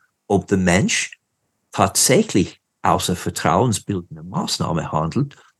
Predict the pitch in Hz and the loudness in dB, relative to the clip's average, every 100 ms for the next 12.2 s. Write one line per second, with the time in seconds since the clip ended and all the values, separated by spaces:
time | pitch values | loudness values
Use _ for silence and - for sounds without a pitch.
0 | - 104 107 95 101 95 90 - 92 98 | -6 -2 0 2 2 2 0 2 2 2
1 | - 92 85 - 82 80 - _ _ _ | 0 0 0 0 0 -2 -4 _ _ _
2 | 92 82 76 113 - 58 - _ _ _ | -2 2 4 2 2 -2 -6 _ _ _
3 | _ _ _ - _ _ _ _ _ _ | _ _ _ -20 _ _ _ _ _ _
4 | _ _ _ _ _ _ _ _ _ _ | _ _ _ _ _ _ _ _ _ _
5 | _ _ _ - 85 95 107 107 143 147 | _ _ _ -6 0 2 4 4 6 6
6 | 143 - - 101 101 90 90 98 90 - | 6 4 0 -2 2 2 2 0 0 0
7 | 190 170 - 139 135 113 101 104 90 - | 0 2 2 4 4 4 4 4 -2 -6
8 | _ _ _ _ _ _ 92 85 90 90 | _ _ _ _ _ _ -4 0 2 0
9 | 85 87 85 78 78 76 73 73 73 73 | 0 0 0 0 -2 -4 -12 -10 -6 -6
10 | - - _ _ _ _ 98 - 95 90 | -8 -14 _ _ _ _ -14 -8 -2 0
11 | 95 98 - 80 - 87 73 87 - - | 0 -2 -2 -4 -4 -6 -6 -8 -10 -10
12 | 67 | -10